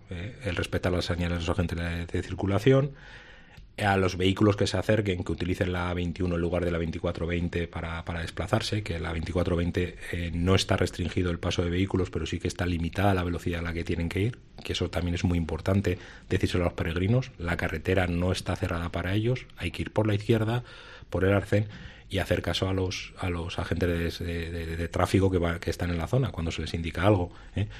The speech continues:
Eh, para nosotros, y luego, mm, un tema que también nos preocupa mucho, sobre todo a última hora de la, de la tarde o la primera hora de la mañana cuando se sale,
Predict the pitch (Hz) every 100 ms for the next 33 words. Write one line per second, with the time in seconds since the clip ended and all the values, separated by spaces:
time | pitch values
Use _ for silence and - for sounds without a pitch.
0 | - - - - 85 82 80 82 80 80
1 | 85 92 - 92 85 85 98 - - 87
2 | 85 78 90 82 87 85 85 85 90 87
3 | - 87 92 90 98 107 113 92 82 92
4 | 87 82 - - 90 87 90 87 85 87
5 | 85 87 82 85 85 101 98 85 92 80
6 | - 78 85 85 85 85 85 87 87 85
7 | 87 95 95